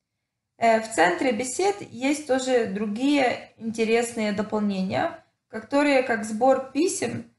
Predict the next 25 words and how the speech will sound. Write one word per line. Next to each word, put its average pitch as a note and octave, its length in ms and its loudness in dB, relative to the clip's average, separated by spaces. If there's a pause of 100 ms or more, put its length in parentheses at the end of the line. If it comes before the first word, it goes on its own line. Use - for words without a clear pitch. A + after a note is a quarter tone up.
(220)
с - 420 0
вложениями A#3 1000 0
или A#3 480 -4
создание A3+ 640 2
простых C#4 580 -4
опросов. G3 560 -8 (540)
И F#4 100 -8
мы E4+ 140 2
можем, D4 320 2
например, A#3+ 480 0
написать A3 520 0
один, A#3 360 -4
два, G#3 160 -2
три B3+ 240 -8
или A3 140 -2
три, A3 220 -12
четыре, D4+ 720 -4 (500)
м, A#3 400 -4
обозначить A#3 640 2
собакой G#3+ 560 0
кого-то G#3 720 -4
имя, D#4 480 0 (440)
э, A3+ 560 4
написать: A#3 600 2
«Пожалуйста, C#4+ 640 4